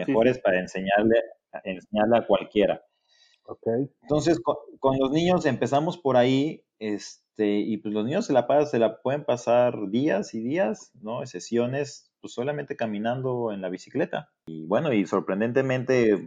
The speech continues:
Speaker 2: pues van avanzando, van avanzando, hasta que un día dan el brinco a las bicicletas normales. Ni siquiera pasan por las bicicletas de rueditas, o sea, de la bicicleta de balance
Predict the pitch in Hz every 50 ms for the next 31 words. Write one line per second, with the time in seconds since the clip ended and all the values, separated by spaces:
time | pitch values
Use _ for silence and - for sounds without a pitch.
0 | - - - 85 90 87 92 98 107 113 110 107 101 - - 107 117 117 113 117
1 | 113 113 107 101 101 98 - 110 123 135 135 127 - - 95 - - 101 104 110
2 | 113 110 113 117 113 113 110 107 - _ _ _ _ - 95 87 98 107 110 117
3 | 113 110 104 110 113 113 110 127 117 104 92 87 92 - - - - 101 98 98
4 | 107 104 95 92 87 87 95 113 117 110 98 - _ 104 104 101 - 110 104 -
5 | 135 135 143 143 143 143 127 127 - 135 131 117 113 107 101 98 95 87 92 92
6 | - - - 101 104 107 110 113 110 104 92 85 87 87 87 90 98 90 - -
7 | - - _ - - - 92 87 87 85 90 90 87 85 - 95 95 - 101 110
8 | 120 117 131 127 123 110 98 95 104 113 120 127 123 - 131 135 135